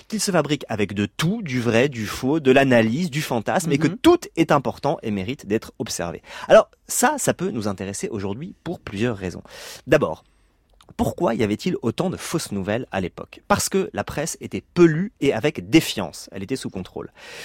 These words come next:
Speaker 1: Du coup, les nouvelles circulaient oralement et consistaient la plupart du temps en des commentaires plus ou moins justes, plus ou moins nourris de fantasmes. Or, aujourd'hui, que constate-t-on ?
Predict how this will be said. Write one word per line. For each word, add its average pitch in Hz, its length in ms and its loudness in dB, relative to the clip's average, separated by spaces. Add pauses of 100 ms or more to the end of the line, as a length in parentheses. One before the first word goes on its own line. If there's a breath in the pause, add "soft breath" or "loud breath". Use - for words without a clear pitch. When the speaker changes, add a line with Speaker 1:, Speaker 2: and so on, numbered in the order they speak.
(100)
Speaker 1:
Du 151 160 2
coup, 330 400 2
les 120 100 4
nouvelles 131 320 2
circulaient - 460 -6 (100)
oralement 131 540 6
et - 80 -4
consistaient 110 460 -6
la 123 100 -2
plupart 117 260 -8
du 95 100 -14
temps 147 180 -2
en 120 40 -4
des 95 100 -4
commentaires 98 460 -4
plus 131 220 -6
ou 127 60 4
moins 101 180 2
justes, 101 420 -8
plus 151 220 -2
ou - 20 2
moins 123 160 4
nourris 107 220 -2
de - 80 -12
fantasmes. 82 480 -10 (100)
Or, 139 400 6 (160)
aujourd'hui, 151 380 -4
que - 80 -12
constate-t-on ? - 640 -8